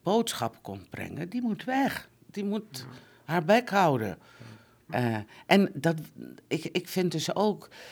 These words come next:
Speaker 1: kijk, het is ook belangrijk om onder ogen te zien dat heel veel zwarte mensen die hier opgroeien en die, eh, hier geen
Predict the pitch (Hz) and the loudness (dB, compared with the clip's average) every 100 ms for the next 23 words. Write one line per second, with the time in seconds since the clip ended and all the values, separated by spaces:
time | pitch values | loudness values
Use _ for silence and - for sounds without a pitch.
0 | - 180 165 160 180 185 175 190 180 180 | -2 0 0 -2 0 0 2 4 4 4
1 | 170 165 165 160 - 156 156 - 160 180 | 2 0 0 -2 -2 -2 -2 -2 -2 -2
2 | 165 143 - - 139 127 - - - - | -4 -8 -8 -6 -6 -6 -10 -20 -20 -20
3 | - - 143 135 139 - _ _ 147 180 | -20 -6 -2 -2 -4 -16 _ _ 0 0
4 | 170 156 151 151 - 175 185 165 147 147 | 0 -2 -2 -4 -4 -2 -2 -4 -2 -4
5 | 135 135 139 139 131 - 151 - - 135 | -4 -8 -8 -6 -6 -6 -8 -10 -10 -6
6 | 127 123 110 - - - - - - 139 | -6 -8 -12 -16 -20 -20 -20 -20 -4 -2
7 | 127 127 - 135 104 101 - _ _ - | 0 -2 -6 -10 -10 -14 -20 _ _ -12
8 | 104 95 85 80 127 139 110 - - - | -10 -10 -12 -8 -2 0 -2 -8 -16 -20
9 | - - - - 107 90 90 | -20 -20 -16 -10 -8 -8 -14